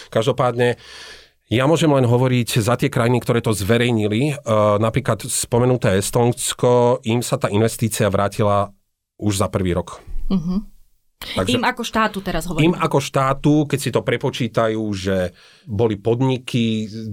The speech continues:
Speaker 1: mali vyššie príjmy a tak ďalej. A čo je, čož je veľmi dôležité, a to Estónsko premostím na naše Tatry, v Estónsku, keď prišiel Bedeker, mali vyššie tržby aj mimo sezóny.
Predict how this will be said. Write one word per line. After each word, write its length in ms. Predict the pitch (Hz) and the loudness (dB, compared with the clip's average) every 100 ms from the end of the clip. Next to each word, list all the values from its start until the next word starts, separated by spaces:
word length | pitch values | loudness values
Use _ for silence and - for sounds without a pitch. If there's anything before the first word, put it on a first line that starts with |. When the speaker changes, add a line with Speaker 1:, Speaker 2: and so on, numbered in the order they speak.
| 110 | -2
Speaker 1:
mali 340 | 110 120 110 101 | 0 0 0 0
vyššie 320 | 107 - 107 | 0 0 -2
príjmy 400 | - 107 113 131 | 0 2 2 2
a 120 | - | 0
tak 180 | 104 104 | -4 -4
ďalej. 400 | 98 107 127 143 | -2 0 0 -2
A 60 | 101 | -4
čo 140 | - | -2
je, 100 | 170 165 | 0 0
čož 200 | 147 151 | -2 0
je 120 | 131 | 0
veľmi 300 | 110 214 277 | 0 0 0
dôležité, 800 | 135 107 107 98 98 - 92 139 180 _ _ _ _ _ _ - | 0 2 0 0 -6 -4 -2 -2 -8 _ _ _ _ _ _ -8
a 80 | |
to 140 | - 117 | 0 2
Estónsko 500 | 139 - 156 139 135 | 2 0 0 0 -2
premostím 540 | 131 127 135 - 123 | 2 2 0 -2 0
na 80 | 110 | 2
naše 280 | 110 131 151 | 0 -2 -4
Tatry, 460 | 139 85 - 127 | -4 -8 -4 -4
v 140 | 127 - _ _ _ _ _ - | -4 -10 _ _ _ _ _ -2
Estónsku, 1120 | 180 - 165 120 110 - - 104 101 185 - _ _ _ _ | -2 0 2 2 2 -2 -2 2 2 0 -4 _ _ _ _
keď 160 | - | -6
prišiel 320 | - 143 - 113 | -2 -2 0 0
Bedeker, 720 | 107 104 104 113 113 147 156 _ _ | 0 0 0 0 0 -2 -6 _ _
mali 400 | - 110 110 107 | -2 0 0 -2
vyššie 520 | 98 131 - - 143 143 143 _ _ | -2 -2 -2 0 2 0 -4 _ _
tržby 480 | 120 120 104 117 - | -2 -2 -2 -4 -2
aj 140 | 92 | -2
mimo 480 | 90 110 147 139 135 | 2 4 4 4 0
sezóny. 640 | - - 113 104 92 78 | -8 0 0 2 0 -4